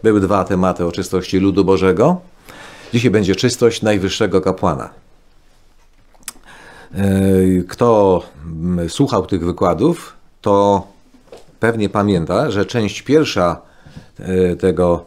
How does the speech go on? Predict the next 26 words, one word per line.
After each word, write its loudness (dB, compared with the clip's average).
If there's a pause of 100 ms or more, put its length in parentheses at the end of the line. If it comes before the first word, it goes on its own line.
wykładu 0
poświęconego 0
czystości -4
ludu 2
Bożego 2 (440)
dotyczyła 2
trzeciej -2
Mojżeszowej, 0
dwudziestego -2
pierwszego 0
rozdziału 0 (680)
i 0
tam 0
omówiliśmy 0
pierwszych -2
dziewięć 0
wersetów. -2 (1000)
Dzisiaj 0
znowu 4
do 2
tej 0 (360)
trzeciej 0
Mojżeszowej 0
dwadzieścia -2
jeden 2
powrócimy, 0